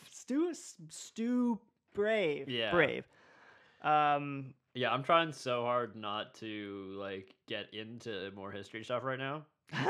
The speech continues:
Speaker 1: Why is that?
Speaker 2: No, just 'cause, like, I, I, I have so many things to just, like,
Speaker 1: <laughs>
Speaker 2: bring up, and I'm like, 'cause it's like, you know, 'cause I was thinking,
Speaker 1: Oh,
Speaker 2: like
Speaker 1: you mean in this episode? You're
Speaker 2: in, in
Speaker 1: trying
Speaker 2: this
Speaker 1: to
Speaker 2: episode.
Speaker 1: avoid the rabbit
Speaker 2: Well,
Speaker 1: holes.
Speaker 2: I mean, we'll, we'll have a whole section for that, right?
Speaker 1: Yeah,
Speaker 2: Yeah.
Speaker 1: exactly.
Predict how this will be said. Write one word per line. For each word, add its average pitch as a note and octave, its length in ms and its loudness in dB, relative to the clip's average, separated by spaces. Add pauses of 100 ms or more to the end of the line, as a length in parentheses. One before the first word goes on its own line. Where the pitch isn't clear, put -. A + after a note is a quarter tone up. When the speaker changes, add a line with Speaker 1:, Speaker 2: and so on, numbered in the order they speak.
(540)
Speaker 1:
Why D#3+ 200 0
is D3+ 100 -4
that? D3 300 -6 (500)
Speaker 2:
No, F#3+ 180 6
just F3 120 -2
'cause, F#3+ 180 2
like, D#3 220 6
I, D3+ 140 2
I, C#3 360 6
I - 20 6 (160)
have C3 120 -2
so C3+ 160 -4
many A#2 160 -6
things A2+ 280 -10
to A2 120 -12
just, G#2 240 -14
like, G2+ 320 -8 (140)
Speaker 1:
<laughs> A4 360 6
Speaker 2:
bring A2+ 220 0
up, A#2 280 2
and G#2+ 100 -2
I'm G#2+ 100 -4
like, G#2+ 220 -4
'cause A2 120 -8
it's G#2 100 -10
like, G#2+ 200 -4 (240)
you D3+ 160 0
know, B2 260 2
'cause C3+ 200 -4 (200)
I D3 120 6
was D3 320 -2 (200)
thinking, B2 360 -2
Speaker 1:
Oh, F3+ 60 6
Speaker 2:
like G3 100 6
Speaker 1:
you G3+ 80 4
mean G3 160 4
in F3+ 80 2
this E3 180 0
episode? E3 380 2
You're D#3 220 0
Speaker 2:
in, D3+ 220 -4
in D3 60 0
Speaker 1:
trying D#3+ 140 6
Speaker 2:
this D#3 80 6
Speaker 1:
to C#3+ 80 6
Speaker 2:
episode. D#3+ 200 2
Speaker 1:
avoid D3+ 240 4
the D3+ 80 0
rabbit C#3 360 0
Speaker 2:
Well, C3 100 -2
Speaker 1:
holes. C#3 320 4
Speaker 2:
I D#3 80 4
mean, D3+ 180 -2
we'll, C#3 200 -2
we'll C#3 220 2
have C3+ 180 4
a G#2 60 -6
whole G#2+ 160 -6
section F#2+ 280 -8
for F2 100 -16
that, D2+ 160 -12
right? G2+ 220 -6
Speaker 1:
Yeah, D3+ 160 0
Speaker 2:
Yeah. C3+ 40 4
Speaker 1:
exactly. C#3 520 -4